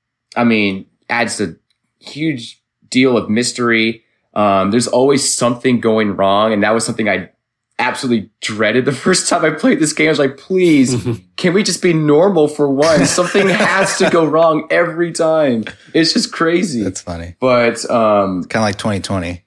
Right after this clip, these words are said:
Speaker 1: <laughs> Yeah, a little bit. Metroid Fusion does feel
Speaker 3: <laughs>
Speaker 1: like twenty twenty in a Metroid game. Um,
Speaker 2: Damn.
Speaker 1: but I, even just fleshing out Samus as a character, I think this game does it the best.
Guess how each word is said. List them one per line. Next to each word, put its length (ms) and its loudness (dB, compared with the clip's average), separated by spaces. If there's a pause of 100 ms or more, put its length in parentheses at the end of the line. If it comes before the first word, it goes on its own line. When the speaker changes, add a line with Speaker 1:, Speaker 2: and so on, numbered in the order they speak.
(120)
Speaker 1:
<laughs> 160 -20
Yeah, 280 0
a 40 2
little 240 2
bit. 340 0
Metroid 320 2
Fusion 320 2
does 260 0
feel 240 2
Speaker 3:
<laughs> 60 2
Speaker 1:
like 720 -2
twenty 260 -2
twenty 320 0
in 100 2
a 40 0
Metroid 400 -2
game. 320 -2 (420)
Um, 420 0
Speaker 2:
Damn. 340 -2 (240)
Speaker 1:
but 220 2
I, 240 -6 (380)
even 260 -4
just 200 -6
fleshing 320 -2
out 140 0
Samus 440 -4
as 140 -4
a 40 -8
character, 480 -4
I 180 0
think 280 -4
this 140 -6
game 280 -4
does 220 -8
it 60 -20
the 60 -14
best. 400 -4